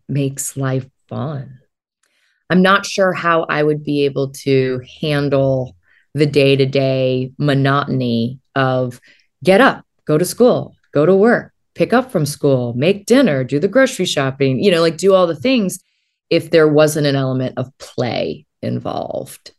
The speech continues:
And that's groomed out of us at some point. And so it's our adult responsibility, especially if you're a parent, to bring that element of play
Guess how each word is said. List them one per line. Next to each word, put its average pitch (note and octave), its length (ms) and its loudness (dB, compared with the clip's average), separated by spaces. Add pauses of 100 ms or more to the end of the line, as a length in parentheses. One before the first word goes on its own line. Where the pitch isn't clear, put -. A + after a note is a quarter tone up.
(120)
And B2 680 -4 (280)
that's D3+ 260 -4
groomed D3+ 380 -2
out B2+ 180 -2
of D3 80 0
us D3+ 200 -2
at - 120 -12
some E3 220 -8
point. G3 540 -6 (260)
And C#3 200 -4
so C#3 180 -2
it's C3+ 180 -4
our C3+ 160 -2
adult C#3 540 0
responsibility, B2 960 -4
especially F#3+ 960 -2
if D#3 140 -2
you're C#3+ 200 -4
a C3 60 -8
parent, - 560 -8 (500)
to C#3+ 800 4
bring D3 500 0
that C3+ 180 0
element A#2 320 -4
of A2+ 160 -10
play B2+ 540 -6